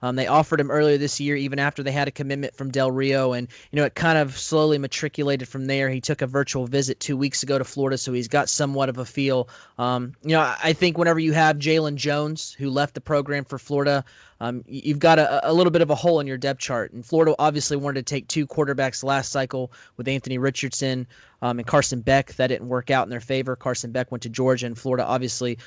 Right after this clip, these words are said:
um, had a decommitment from Anthony Richardson and did land him back later. So,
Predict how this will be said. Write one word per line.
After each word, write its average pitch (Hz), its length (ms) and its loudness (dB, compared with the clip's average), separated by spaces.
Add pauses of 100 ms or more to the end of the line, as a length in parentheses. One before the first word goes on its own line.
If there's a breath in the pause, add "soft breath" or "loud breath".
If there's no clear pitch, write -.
(200 loud breath)
um, 117 420 -2
had 160 140 4
a 147 40 4
decommitment 160 580 4
from 151 140 0
Anthony 143 300 0
Richardson 135 460 -2
and 127 100 -10
did 143 160 -2
land 135 240 -6
him 135 120 -6
back 127 260 -2
later. 135 260 0
So, 127 320 -2